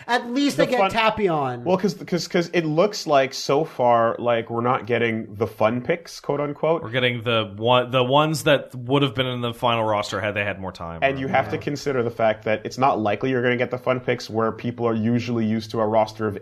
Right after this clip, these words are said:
Speaker 2: eighty.
Speaker 3: Yeah.
Speaker 2: So they're like, "Where's my Xenoverse representation?" You know?
Speaker 3: It's in the trash where it belongs, losers.
Speaker 2: Well, convince those people otherwise.
Speaker 3: They're not
Speaker 2: Um,
Speaker 3: to be convinced.
Speaker 2: the,
Speaker 3: They're to be
Speaker 2: uh,
Speaker 3: ignored.
Speaker 2: Yeah, so the, the, you can go check out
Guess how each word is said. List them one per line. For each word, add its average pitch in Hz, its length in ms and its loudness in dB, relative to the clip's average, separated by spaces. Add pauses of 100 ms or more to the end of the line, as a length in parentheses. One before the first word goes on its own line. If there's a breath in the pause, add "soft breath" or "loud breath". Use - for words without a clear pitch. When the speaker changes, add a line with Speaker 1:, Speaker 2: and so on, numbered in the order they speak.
Speaker 2:
eighty. 104 400 -6 (160)
Speaker 3:
Yeah. 98 260 -4
Speaker 2:
So 127 220 2
they're 120 160 4
like, 107 180 0
"Where's 113 220 2
my 113 160 2
Xenoverse 110 600 0
representation?" 98 960 -6 (360)
You 95 120 -4
know? 95 140 0
Speaker 3:
It's 104 160 -2
in 147 80 -2
the 139 80 -2
trash 135 460 0
where 147 80 -2
it - 80 -8
belongs, 113 500 -2
losers. 104 160 -4 (180)
Speaker 2:
Well, 110 240 -4
convince 110 360 -6
those 110 180 -4
people 110 300 -6
otherwise. 98 580 -6
Speaker 3:
They're 127 160 4
not 151 200 4
Speaker 2:
Um, - 40 -8
Speaker 3:
to 147 80 -4
be 139 140 2
convinced. 110 680 -4 (760 loud breath)
Speaker 2:
the, 151 320 -2
Speaker 3:
They're 156 160 0
to 135 240 2
be 127 60 2
Speaker 2:
uh, 123 200 0
Speaker 3:
ignored. 120 500 -4 (480 soft breath)
Speaker 2:
Yeah, 110 300 0
so 113 240 0
the, 107 300 2
the, 101 380 -2 (180)
you 113 180 0
can 117 140 -2
go 120 160 4
check 113 280 0
out 101 360 2